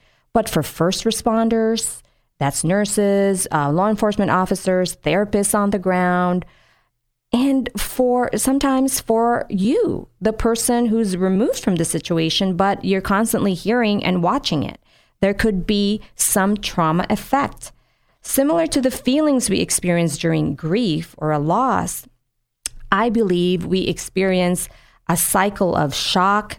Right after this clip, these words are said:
denial, sadness, anger, hopelessness, helplessness, fear,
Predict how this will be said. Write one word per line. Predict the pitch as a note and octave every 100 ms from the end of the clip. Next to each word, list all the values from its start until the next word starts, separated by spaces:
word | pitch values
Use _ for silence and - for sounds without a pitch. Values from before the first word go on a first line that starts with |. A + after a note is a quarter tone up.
| _
denial, | - D#3 F3 F#3+ G3 G3 F#3+ -
sadness, | - - F#3+ F3 F3 F#3+ F#3+ F#3+ - _ _ F3+
anger, | F3+ G3 F#3+ F#3+ F#3+ F#3+ - _
hopelessness, | _ - F3+ F#3+ G3+ F#3+ - F#3+ F#3+ - - _
helplessness, | _ F3 F3+ G3 F#3+ G3+ F3+ F3+ - _ _ _ _ -
fear, | G3+ F#3+ G3 F#3+